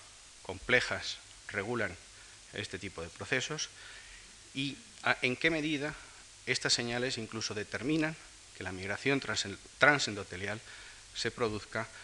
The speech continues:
selectivamente, ah, a-, a-, atrayendo a unos tipos de leucocitos u otros, en particular neutrófilos y linfocitos. <clears throat> Desde aquí, ah, quiero agradecer al profesor Springer,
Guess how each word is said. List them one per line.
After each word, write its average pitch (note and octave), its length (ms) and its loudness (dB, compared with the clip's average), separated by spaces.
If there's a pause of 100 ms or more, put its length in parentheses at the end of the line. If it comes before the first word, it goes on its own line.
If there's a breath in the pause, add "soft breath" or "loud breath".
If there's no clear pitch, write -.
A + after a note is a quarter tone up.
(580 loud breath)
selectivamente, A#2 880 6 (360 loud breath)
ah, F#2 240 0 (400 loud breath)
a-, G2 80 -2
a-, - 420 -2 (120)
atrayendo A#2 520 4
a G#2 40 2
unos G#2 280 0
tipos F#2+ 340 -4
de F#2 60 -6
leucocitos - 560 -6
u F2 60 -10
otros, F2+ 280 -8
en F2 60 -8
particular F2+ 560 -4 (320)
neutrófilos F#2+ 680 -4 (120)
y G#2 60 -6
linfocitos. - 520 -8 (1600 loud breath)
<clears throat> D3 500 2
Desde A#2 240 4
aquí, F3+ 300 2 (120)
ah, G#2+ 280 0 (200)
quiero A2 200 4
agradecer G#2 500 2 (760 loud breath)
al F#2+ 300 0
profesor F#2 440 -4
Springer, A#2 480 2